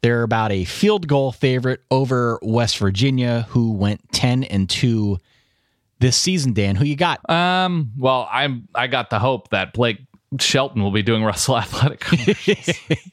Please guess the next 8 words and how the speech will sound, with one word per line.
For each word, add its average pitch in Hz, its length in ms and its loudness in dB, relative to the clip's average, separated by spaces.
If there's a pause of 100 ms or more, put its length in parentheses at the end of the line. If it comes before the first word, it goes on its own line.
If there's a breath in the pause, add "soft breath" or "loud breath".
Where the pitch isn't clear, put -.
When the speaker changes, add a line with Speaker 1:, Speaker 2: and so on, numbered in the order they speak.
(760 loud breath)
Speaker 2:
Let 247 80 0
me 190 60 2
tell 143 180 -2
you 113 80 -2
about 98 240 -2
Russell 107 400 -4
Athletic. - 560 -10 (720 loud breath)
Um, 123 540 -2